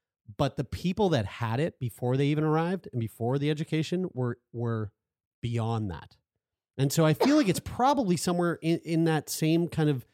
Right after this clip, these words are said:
Speaker 1: same kind of lane where it's like, there are people that have it and there are people that don't when it comes to develop or, like, you know, br-, putting out that chemistry or, or having, being, being able to, like, have that connection with people.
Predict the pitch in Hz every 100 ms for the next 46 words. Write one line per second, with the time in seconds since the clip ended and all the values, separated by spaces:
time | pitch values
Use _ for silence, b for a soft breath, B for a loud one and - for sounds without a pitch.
0 | _ _ _ _ _ _ _ _ _ _
1 | - - 180 175 196 165 151 180 139 127
2 | 127 147 139 131 - _ _ _ - 170
3 | 180 220 190 147 131 113 123 139 185 -
4 | 139 135 131 127 135 123 113 113 107 170
5 | - _ 131 120 - 123 127 - 127 120
6 | 117 110 95 104 107 110 123 120 110 -
7 | 127 117 - 123 - b b _ _ -
8 | 170 156 147 143 120 - 120 139 - 165
9 | 175 113 110 104 117 101 120 135 135 _
10 | 120 135 135 156 160 160 131 110 101 _
11 | _ _ _ _ _ _ _ _ _ -
12 | 147 147 156 147 - 123 - 175 - 175
13 | 220 233